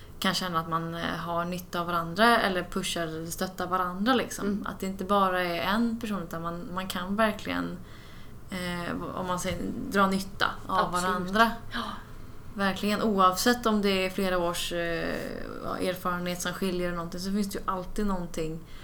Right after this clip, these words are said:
Speaker 1: eh, man kan bidra till den andra.
Speaker 2: Ja, men så är det verkligen.
Speaker 1: Mm.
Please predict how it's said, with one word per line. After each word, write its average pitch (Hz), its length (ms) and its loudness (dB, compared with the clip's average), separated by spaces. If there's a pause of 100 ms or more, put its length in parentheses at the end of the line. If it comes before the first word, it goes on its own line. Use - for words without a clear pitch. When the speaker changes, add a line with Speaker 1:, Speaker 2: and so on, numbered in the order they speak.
(500)
Speaker 1:
eh, 170 520 -6 (360)
man 175 140 0
kan 175 160 -4
bidra 196 600 2
till 185 120 -2
den 175 120 -4
andra. 180 280 -2 (400)
Speaker 2:
Ja, 214 100 -4
men 208 120 -4
så 214 120 0
är 185 120 2
det 180 80 -4
verkligen. 180 580 -2
Speaker 1:
Mm. 165 40 -6